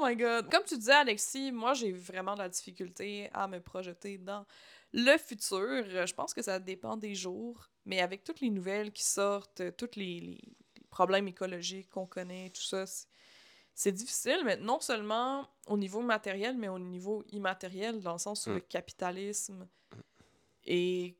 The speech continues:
Speaker 1: vraiment là, à toute allure, partout. Euh, on en a parlé dans nos derniers épisodes, en particulier sur, euh,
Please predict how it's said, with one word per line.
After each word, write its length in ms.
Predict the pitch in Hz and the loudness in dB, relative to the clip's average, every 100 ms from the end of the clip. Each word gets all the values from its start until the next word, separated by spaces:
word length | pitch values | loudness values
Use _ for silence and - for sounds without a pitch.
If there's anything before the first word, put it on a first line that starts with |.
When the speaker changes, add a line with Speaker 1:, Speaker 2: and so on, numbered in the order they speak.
| _ _ _ 190 | _ _ _ -10
Speaker 1:
vraiment 380 | 190 185 196 | 2 6 6
là, 180 | 208 196 | 6 4
à 80 | 175 | 2
toute 280 | - 240 233 | 0 0 4
allure, 460 | 190 185 196 196 - | 4 4 0 -2 0
partout. 800 | 185 - - 220 220 226 226 202 | -2 -2 -6 -6 -4 -4 2 4
Euh, 340 | 175 175 175 170 | 4 0 -6 -6
on 100 | 175 | -4
en 120 | 180 | -4
a 60 | |
parlé 280 | 175 180 196 | -2 -4 -4
dans 160 | 208 185 | -4 -4
nos 320 | 175 175 180 | -6 -12 -10
derniers 380 | 180 180 185 185 | -6 -6 -6 -10
épisodes, 500 | 180 - 185 196 190 | -8 -2 0 2 -2
en 80 | 180 | -8
particulier 460 | 175 - 185 185 | -10 -8 -6 -2
sur, 280 | 196 180 | -2 -2
euh, 60 | 175 | -6